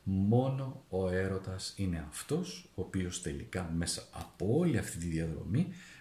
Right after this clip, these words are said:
μπορεί να σας φέρει κοντά με τους ανθρώπους και ο έρωτας είναι αυτός το οποίο μπορεί να είναι τελικά κάποια γνωριμία.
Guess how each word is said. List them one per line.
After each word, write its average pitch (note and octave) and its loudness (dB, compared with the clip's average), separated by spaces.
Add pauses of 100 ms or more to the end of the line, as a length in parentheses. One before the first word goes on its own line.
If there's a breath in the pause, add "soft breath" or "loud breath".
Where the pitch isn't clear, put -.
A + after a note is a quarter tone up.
μπορεί F#2 4
να C3 2
σας - -4
φέρει G#2 0
κοντά F2 -2
με D#3 4
τους - -4
ανθρώπους - -6 (260 loud breath)
και - 2
ο D#2+ 2
έρωτας B2+ 4
είναι E2 0
αυτός D3 -6
το A#2 -2
οποίο - 0
μπορεί F#2 4
να G#2 4
είναι C3+ 0 (100)
τελικά - 0 (560 loud breath)
κάποια D#3 -4 (100)
γνωριμία. F2+ 4